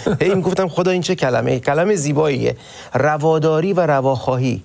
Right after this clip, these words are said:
Speaker 2: این رو اگر توجه نکنن به اون چه که در شرق می‌گذره، غرب همینو از دست می‌ده. با
Speaker 1: درست.
Speaker 2: اجازه دادن به یک فرهنگ‌ها و یک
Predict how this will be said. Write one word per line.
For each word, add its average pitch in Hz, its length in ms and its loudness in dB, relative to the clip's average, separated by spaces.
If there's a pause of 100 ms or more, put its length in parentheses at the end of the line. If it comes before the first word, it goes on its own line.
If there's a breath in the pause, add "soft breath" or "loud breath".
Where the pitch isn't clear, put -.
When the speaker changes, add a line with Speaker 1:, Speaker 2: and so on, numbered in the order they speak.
(120)
Speaker 2:
این 240 200 0
رو 226 280 2
اگر 214 200 0
توجه 165 460 0
نکنن 196 480 0
به 135 60 -2
اون 151 120 2
چه 151 100 0
که 143 80 2
در 139 160 0
شرق 180 420 -2
می‌گذره، 131 400 -2
غرب 196 340 -2
همینو 127 240 -2
از 117 160 -2
دست 123 300 -4
می‌ده. - 300 -4
با 127 160 2
Speaker 1:
درست. - 180 -2
Speaker 2:
اجازه 123 340 0
دادن 127 380 0
به 127 140 -2
یک 147 180 0 (120)
فرهنگ‌ها 117 720 -4
و 117 100 0
یک 143 220 -2